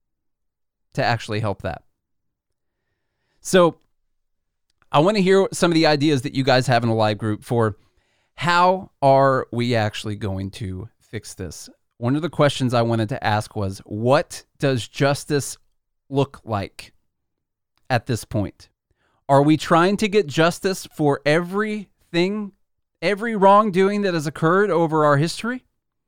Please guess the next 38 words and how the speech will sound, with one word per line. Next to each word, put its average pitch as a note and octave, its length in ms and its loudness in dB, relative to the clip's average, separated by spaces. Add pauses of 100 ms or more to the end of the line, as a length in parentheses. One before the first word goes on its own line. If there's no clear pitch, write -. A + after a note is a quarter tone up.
(640)
Are D3+ 120 2
we D#3 120 2
trying D#3+ 280 2
to D#3 60 2
get D3 180 0
justice C#3+ 400 0
for C3+ 160 -4
that? D3+ 400 -2 (1400)
Because D3+ 260 -2
in E3 80 2
that G#3 260 0
case, F3+ 500 -2 (960)
the C3+ 220 -2
whole F3+ 180 2
place G#3 320 0
is G3+ 140 -6
gonna G3+ 160 -2
be F3+ 120 2
on F3 160 2
fire. A#2 420 0 (460)
And C3+ 120 0
a C3 40 4
lot C3+ 220 4
of G#3+ 80 -4
people G3+ 320 -2
who E3+ 140 4
had D#3+ 100 2
nothing F#3 380 0
to G#3 40 -4
do E3 220 2
with E3+ 160 -2
bad D#3 260 2
things E3 240 -2
happening C3 440 0
are B2 120 0
gonna B2 200 0
end B2+ 280 0
up C3 200 -4